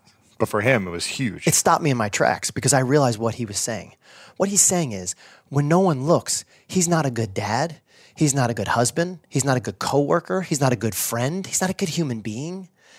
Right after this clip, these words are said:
Speaker 2: And for the first time in as long as he can remember, years, when no one was looking, he was giving his best.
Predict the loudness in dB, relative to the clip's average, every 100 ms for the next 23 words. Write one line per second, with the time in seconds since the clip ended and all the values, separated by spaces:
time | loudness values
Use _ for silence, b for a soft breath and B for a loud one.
0 | B B B 0 0 2 2 2 4 4
1 | 4 2 2 2 0 0 2 4 4 2
2 | -2 -2 0 2 2 2 -4 -4 2 4
3 | 4 0 -10 -12 b b b b 0 2
4 | 2 2 2 0 0 0 2 2 0 -2
5 | -2 0 0 0 0 -2 -2 0 0 0
6 | -8